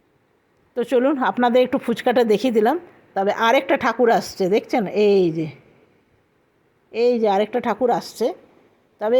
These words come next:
একটু গানটা শোনাবো নাকি ভাবছি, একটু শুনিয়ে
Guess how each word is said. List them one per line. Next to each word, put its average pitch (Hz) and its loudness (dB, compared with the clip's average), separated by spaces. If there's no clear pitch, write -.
একটু 269 -6
গানটা 226 2
শোনাবো 226 0
নাকি 269 -2
ভাবছি, 180 -6
একটু 269 -8
শুনিয়ে 247 2